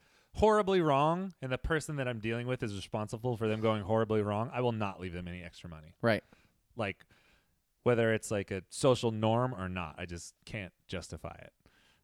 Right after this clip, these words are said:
Speaker 1: Um,
Speaker 2: Which is awesome.
Speaker 1: and I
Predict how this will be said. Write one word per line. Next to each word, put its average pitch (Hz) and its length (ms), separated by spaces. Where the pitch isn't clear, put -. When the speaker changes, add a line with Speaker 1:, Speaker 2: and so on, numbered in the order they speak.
Speaker 1:
Um, 87 480
Speaker 2:
Which 95 140
is 92 80
awesome. 90 380
Speaker 1:
and 143 120
I 143 80